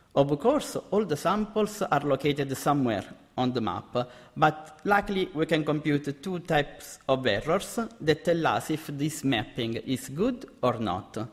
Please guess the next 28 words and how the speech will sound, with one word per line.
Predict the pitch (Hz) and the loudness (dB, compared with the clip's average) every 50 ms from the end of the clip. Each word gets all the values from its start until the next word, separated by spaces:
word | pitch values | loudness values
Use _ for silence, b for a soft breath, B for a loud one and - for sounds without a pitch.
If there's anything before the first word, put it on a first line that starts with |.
| - b b b b b b b b b b b b 151 | -16 b b b b b b b b b b b b -2
Besides | 147 147 147 - 214 233 269 294 220 - - - - - | -2 -2 0 0 0 0 0 0 -4 -8 -12 -16 -14 -4
the | 185 175 180 165 151 143 - - - - - - | 2 6 8 8 8 6 2 -4 -14 -18 -18 -8
best | - 151 156 156 156 156 - - - - - - | 0 4 4 4 4 4 -2 -10 -14 -14 -6 0
matching | 151 151 147 147 - - - 143 139 135 - - - - | 0 2 2 0 -2 -2 0 0 0 0 -2 -4 -10 -10
unit, | - 147 143 135 120 113 123 143 180 - - - 226 220 214 B B B B B B B B B | -6 -2 0 0 0 0 0 -2 -2 0 2 2 2 2 2 B B B B B B B B B
we | - 170 175 | 2 2 4
can | 175 190 190 | 4 4 4
also | 226 233 220 - - 180 | 4 2 2 2 -2 0
compute | - 170 165 160 165 165 151 147 147 - | 2 2 0 0 0 -2 -2 -2 -2 -2
the | 147 143 147 143 | -4 -4 -4 -2
second | - - 254 233 - - 139 127 123 127 127 | 2 2 2 2 2 0 0 0 0 -2 0
best | 131 123 123 - - - - - | 0 0 0 -2 -8 -18 -10 -2
matching | 135 139 131 131 - - 135 127 131 | 0 2 2 2 0 0 0 0 0
unit | 127 123 107 101 110 135 175 185 - - - - | 0 0 -2 -2 0 0 -2 -2 -4 -6 -2 0
and | 165 170 170 | 2 2 2
the | 175 185 | 2 2
worst | 196 202 180 170 170 - - - - - | 4 6 4 4 4 0 -10 -8 -4 0
matching | 143 143 131 131 - - - 117 117 117 | 2 2 2 2 0 -4 -2 -2 -2 -2
unit. | 113 101 101 101 104 110 - - - 120 120 120 B B B B B B B B B | -2 -4 -4 -4 -4 -6 -6 -4 -2 -2 -2 -2 B B B B B B B B B
We | 143 170 214 247 262 247 - - - - | 4 6 6 6 6 4 0 -6 -8 -2
can | - 160 151 | 0 2 2
expect | 135 - - - 156 143 139 - - | 2 0 0 0 2 2 0 0 0
that | 139 139 135 - 143 | 2 2 2 2 0
a | 131 | -4
stable | - - - 185 185 165 165 147 | -4 0 0 0 2 4 2 2
clustering | - - 131 107 - - - - 170 180 196 208 185 - - | 2 0 0 0 -2 -2 0 0 0 2 2 0 -2 -2 -2
would | - 175 175 160 143 | 0 0 0 2 2
have | 127 113 117 120 - 98 - | 2 2 2 0 -2 -4 -4